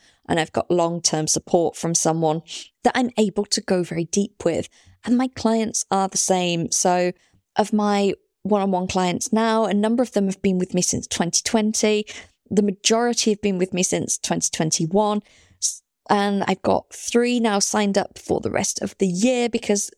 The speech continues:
these people want to commit. They want that long-term growth and they see the benefit, you know, in staying there, not coach hopping, not looking for the next quick thing, not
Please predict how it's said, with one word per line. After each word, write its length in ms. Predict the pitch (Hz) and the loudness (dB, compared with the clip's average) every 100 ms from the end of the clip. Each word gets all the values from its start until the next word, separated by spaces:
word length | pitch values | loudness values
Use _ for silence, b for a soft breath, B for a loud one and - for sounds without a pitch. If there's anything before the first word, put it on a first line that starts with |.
| _ | _
these 160 | 202 196 | 0 2
people 560 | 208 196 185 180 - 180 | 0 0 0 0 -2 0
want 320 | 190 175 - | 0 0 -4
to 100 | - | -6
commit. 460 | - 247 359 - - | 0 0 0 -2 0
They 80 | 233 | 2
want 280 | 220 240 233 | 2 0 0
that 180 | - 208 | -2 0
long-term 500 | 208 214 220 214 208 | 0 0 0 0 2
growth 400 | 214 302 214 - b b b b | 0 2 -2 -6 b b b b
and 340 | 214 214 208 202 | 0 2 2 2
they 140 | 214 | 0
see 360 | - - 226 226 | 0 0 2 2
the 120 | 202 | 2
benefit, 580 | 202 196 202 185 175 - _ | 0 0 0 0 0 -2 _
you 140 | 180 202 | 0 2
know, 300 | 202 196 - - | 2 0 -2 -2
in 420 | 196 190 190 - _ _ _ _ _ _ _ | 0 0 -2 -4 _ _ _ _ _ _ _
staying 500 | - - 196 240 269 | -6 -2 0 2 2
there, 140 | 233 185 | 2 2
not 220 | 226 - | 0 2
coach 300 | 254 262 - | 0 2 2
hopping, 360 | 240 - 185 | 0 2 0
not 160 | 196 220 | 2 2
looking 240 | 220 233 | 2 0
for 60 | 202 | 0
the 80 | 220 | 0
next 380 | 220 - - - | 0 -2 -6 0
quick 240 | 208 - | -2 -2
thing, 280 | 214 214 208 | -4 -2 0
not 180 | 202 | -2